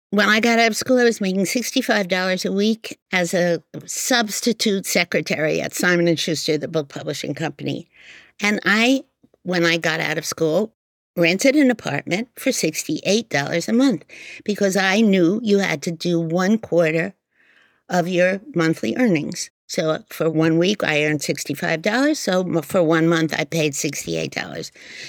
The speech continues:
And I said to my grandson, "What is the formula now?" He said the exact same thing, "Only I pay <laughs> eight hundred dollars a month,"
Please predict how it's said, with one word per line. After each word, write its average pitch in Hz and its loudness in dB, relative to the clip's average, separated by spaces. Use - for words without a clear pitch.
And 226 0
I 220 2
said 262 2
to 381 0
my 247 6
grandson, 180 0
"What 196 2
is 247 2
the 220 -2
formula 220 4
now?" 220 4
He 214 4
said 202 0
the 208 2
exact 196 2
same 196 0
thing, 247 2
"Only 185 4
I 214 4
pay 226 4
<laughs> 262 6
eight - 2
hundred - 2
dollars 185 2
a 180 2
month," 127 -2